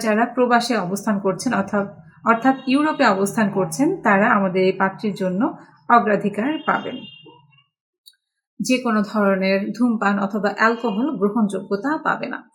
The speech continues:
ইউরোপের সিটিজেনশিপ প্রাপ্ত এবং আপনারা যারা স্ত্রীকে নিয়ে সেটেলড হতে পারবেন, তারা অগ্রাধিকার পাবেন। এই ছিল আমাদের আজকের পাত্রীর বায়োডাটা। এবার জানিয়ে দিচ্ছি পাত্রীর সাথে কিভাবে যোগাযোগ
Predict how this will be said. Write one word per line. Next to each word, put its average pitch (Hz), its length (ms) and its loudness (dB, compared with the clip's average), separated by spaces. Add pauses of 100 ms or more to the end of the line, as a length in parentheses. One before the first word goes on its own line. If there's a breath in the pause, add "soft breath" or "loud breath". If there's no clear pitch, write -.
(380 soft breath)
ইউরোপের 294 600 2
সিটিজেনশিপ 233 680 -2
প্রাপ্ত - 300 -4 (420)
এবং 226 160 0 (160)
আপনারা 208 260 -2 (100)
যারা 196 200 2 (100)
স্ত্রীকে 262 360 -2 (100)
নিয়ে 208 140 0 (100)
সেটেলড 277 340 0
হতে 190 240 -6
পারবেন, 175 300 -2 (120)
তারা 202 220 0 (500 loud breath)
অগ্রাধিকার 196 520 -2 (120)
পাবেন। - 280 -6 (360)
এই 208 140 2
ছিল 208 120 -2 (120)
আমাদের 185 220 -4 (120)
আজকের 226 340 -4
পাত্রীর - 380 -6
বায়োডাটা। - 420 -6 (460 loud breath)
এবার 233 180 4 (100)
জানিয়ে 185 260 -4
দিচ্ছি 202 220 -4 (120)
পাত্রীর 196 300 -4
সাথে 214 260 -6
কিভাবে 233 280 -2 (120)
যোগাযোগ - 320 -8